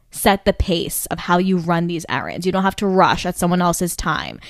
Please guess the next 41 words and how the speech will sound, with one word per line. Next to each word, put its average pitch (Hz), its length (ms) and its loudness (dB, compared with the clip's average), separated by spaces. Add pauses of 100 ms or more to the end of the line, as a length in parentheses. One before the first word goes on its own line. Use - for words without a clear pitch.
(460)
You 202 120 0
know, 180 180 0
getting 208 260 0
your 247 160 2
nails 269 420 0
done 185 160 -2
alone 160 380 -4
and, 185 100 -6
like, 190 140 -6
listening 208 360 -4
to 254 160 -4
a 247 40 0
f-, - 160 -8
good 247 220 -2
podcast 254 760 0
and 208 140 0
enjoying 214 440 0
that 190 200 -2
time. 135 540 -6 (440)
Um, 175 720 -2 (1300)
getting 208 280 0
lunch 240 560 6
alone. 185 400 -4
Just, 202 240 -10
like, 185 240 -2 (380)
if 147 140 -10
you 208 120 4
wanna 226 180 6
get 247 120 4
a 247 60 0
salad 262 400 8
and 226 80 4
then 208 180 4
after 208 260 6
you 240 60 0
wanna 233 140 0
get 247 100 0
ice 254 180 0
cream, 277 280 -2
like, 226 160 4
that's - 460 6